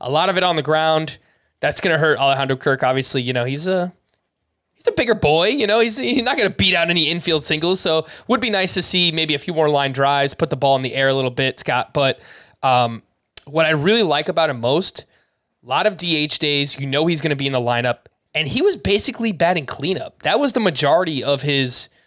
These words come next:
uh, games this season, his plate appearances, cleanup for the Blue Jays. And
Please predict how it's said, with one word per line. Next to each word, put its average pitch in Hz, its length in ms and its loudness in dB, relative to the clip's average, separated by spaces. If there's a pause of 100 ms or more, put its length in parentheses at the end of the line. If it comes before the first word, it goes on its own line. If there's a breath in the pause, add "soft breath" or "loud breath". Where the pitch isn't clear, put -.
(180)
uh, 123 180 0
games 151 340 -4
this - 120 -4
season, 117 280 -8
his 143 160 -6
plate 165 220 -2
appearances, - 460 -6
cleanup - 560 -2
for 160 100 -2
the 147 80 -2
Blue 139 220 0
Jays. 117 260 -4
And 131 160 -4